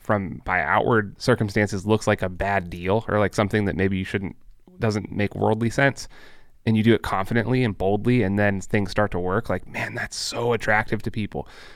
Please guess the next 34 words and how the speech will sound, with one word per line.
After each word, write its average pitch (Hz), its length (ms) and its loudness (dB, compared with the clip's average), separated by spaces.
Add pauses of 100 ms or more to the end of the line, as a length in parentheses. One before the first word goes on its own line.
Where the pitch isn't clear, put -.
(140)
And 131 320 4 (280)
here's 165 240 4
the 117 80 -4
thing. 90 240 -6 (640)
I 165 100 4
struggle 156 300 2
with 123 100 2
this 110 160 2
too, 127 160 0
because 107 260 0 (120)
I 143 160 4
don't 170 240 4
know 117 680 4 (320)
whether 127 320 6
or 117 40 6
not 117 380 4 (120)
whether 117 500 6
something 117 460 2
is 98 180 0
working 107 680 2
should 123 180 4
even 131 320 4
be 127 160 6
my 123 160 6
metric, - 680 0
because 123 400 2 (140)
I, 156 160 0 (140)
I 156 60 0
can 156 180 2
look 143 160 2
around 147 420 6
and 123 160 0
I 123 100 4
see 139 520 -2